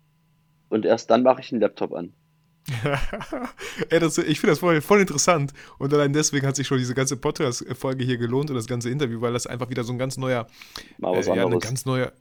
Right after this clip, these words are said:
Speaker 2: Impuls ist, so wie man das auch behandeln könnte. Weil klar, das, das größte Argument ist halt so, ja, du kannst doch jetzt nicht irgendwelche Sachen löschen, guck dir das doch später in Ruhe an, weil, äh, du löscht die ja nicht wegen dem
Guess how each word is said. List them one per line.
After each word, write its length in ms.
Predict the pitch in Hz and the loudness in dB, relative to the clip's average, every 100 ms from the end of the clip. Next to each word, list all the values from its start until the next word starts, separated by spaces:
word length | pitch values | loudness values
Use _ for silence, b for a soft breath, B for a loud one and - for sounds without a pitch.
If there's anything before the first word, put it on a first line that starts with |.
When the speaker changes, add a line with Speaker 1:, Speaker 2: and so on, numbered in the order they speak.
| _ | _
Speaker 2:
Impuls 540 | - 127 - 180 180 - | -4 0 2 2 2 0
ist, 140 | 127 | -2
so 260 | 131 139 135 b b - | 0 0 -2 b b -10
wie 120 | 123 | -4
man 120 | 135 | -2
das 120 | 131 | 0
auch 200 | - 185 | 0 -2
behandeln 440 | - 139 127 123 120 _ - | -2 -2 -2 -4 -6 _ -4
könnte. 400 | 170 233 127 104 B B | -2 0 -2 -2 B B
Weil 200 | - 120 - | -2 -2 -2
klar, 420 | - 113 127 110 _ | 0 4 4 0 _
das, 240 | 104 - - | -8 -8 -8
das 160 | - - | -8 -6
größte 260 | 123 120 139 | -2 -2 -2
Argument 360 | 120 117 127 | -2 -2 -4
ist 120 | 127 | -4
halt 120 | 127 113 | -4 -4
so, 120 | 120 B B | -6 B B
ja, 360 | - 98 113 123 b b | -16 -8 -6 -6 b b
du 80 | - | -10
kannst 180 | - 139 | -4 0
doch 60 | 135 | 0
jetzt 160 | 123 | 0
nicht 140 | 135 143 | -2 -2
irgendwelche 320 | 135 131 120 | 0 0 -2
Sachen 380 | 98 120 202 170 | -4 -4 -4 -2
löschen, 320 | 123 110 110 | -2 -2 -6
guck 180 | - 123 | -10 -10
dir 60 | 131 | -6
das 140 | 127 | -4
doch 120 | 127 | -4
später 300 | 110 139 131 131 | -4 -4 -2 -2
in 80 | |
Ruhe 260 | 120 123 120 | -2 -4 -4
an, 220 | 120 147 | -4 0
weil, 200 | 123 117 - b - | 0 0 -4 b -12
äh, 200 | - 113 95 - | -8 -8 -10 -6
du 120 | 127 | -2
löscht 260 | 117 135 - | 0 0 0
die 60 | 135 | 0
ja 140 | 117 | 0
nicht 280 | 120 131 - | 0 -2 -2
wegen 260 | 117 120 110 | -2 -2 -4
dem 300 | 117 113 | -6 -6